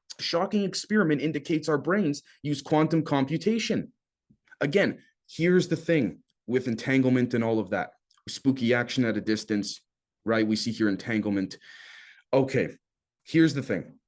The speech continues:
When we say quantum, there are academic papers that criticize certain individuals that say, "Well, you're using the word quantum. What does that mean?" This is the part where I'm gonna be completely honest with you folks. I unfortunately, for those that know the show well, you know I, I do not say things with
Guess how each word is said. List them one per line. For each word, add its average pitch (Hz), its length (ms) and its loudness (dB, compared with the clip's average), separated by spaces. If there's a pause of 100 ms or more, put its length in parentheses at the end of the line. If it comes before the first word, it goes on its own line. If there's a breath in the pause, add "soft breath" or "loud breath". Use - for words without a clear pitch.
(100)
When 123 180 4
we 160 100 2
say 160 220 2
quantum, 110 540 -2
there 117 160 2
are - 140 -2
academic 135 520 0
papers 131 400 -4
that 107 160 -6
criticize 127 560 -2
certain 120 200 2
individuals 110 600 -2
that 104 160 -4
say, 113 160 0
"Well, 113 180 2
you're 113 140 -2
using 127 240 0
the 113 60 0
word 110 200 -2
quantum. 113 360 -4
What 104 100 0
does 110 120 -2
that 104 160 0
mean?" 95 260 -2 (580 soft breath)
This 202 260 2
is 214 100 2
the 208 80 4
part 143 320 2
where 127 140 4
I'm 131 80 6
gonna 143 140 4
be 139 100 2
completely 131 380 0
honest 120 240 -2
with 107 120 -8
you 98 60 -10
folks. - 380 -4
I 127 120 0
unfortunately, 143 800 2 (460)
for 151 140 2
those 170 200 6
that 165 120 4
know 139 220 4
the 151 100 2
show 147 220 2
well, 135 220 2
you 131 160 0
know 131 200 2
I, 113 200 -2 (160)
I 117 60 -2
do 135 180 2
not 143 160 2
say 135 180 0
things 131 300 -2
with 113 140 -6